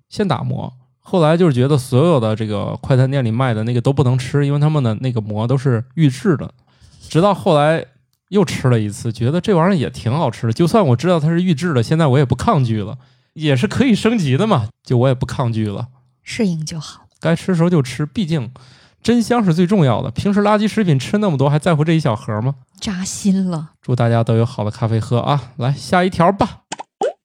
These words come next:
Speaker 2: 有一小部分人可以有意识地控制自己是否起鸡皮疙瘩，这类人往往更有想象力、创造力和好奇心。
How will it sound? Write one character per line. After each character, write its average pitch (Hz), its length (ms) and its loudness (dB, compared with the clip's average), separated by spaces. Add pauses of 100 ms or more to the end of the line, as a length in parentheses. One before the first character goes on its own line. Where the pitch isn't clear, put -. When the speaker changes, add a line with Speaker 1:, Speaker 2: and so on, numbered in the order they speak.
(300)
Speaker 2:
有 214 140 4
一 330 120 2
小 190 180 -2
部 247 140 0
分 196 160 0
人 175 260 0
可 240 140 -2
以 262 160 0
有 151 160 0
意 294 180 0
识 233 180 -2
地 180 120 0
控 233 240 0
制 233 120 0
自 226 200 -4
己 214 200 -8
是 285 220 -4
否 226 240 2
起 - 240 -8
鸡 247 240 -8
皮 233 180 -4
疙 269 240 -6
瘩， - 260 -4 (200)
这 349 160 0
类 294 160 0
人 233 220 2
往 220 160 0
往 180 220 -2
更 320 220 -4
有 220 220 2
想 127 300 -6
象 311 240 -2
力、 196 240 -4
创 320 280 -2
造 180 200 0
力 151 240 -4
和 123 280 -8
好 - 320 -4
奇 - 300 -10
心。 226 300 -4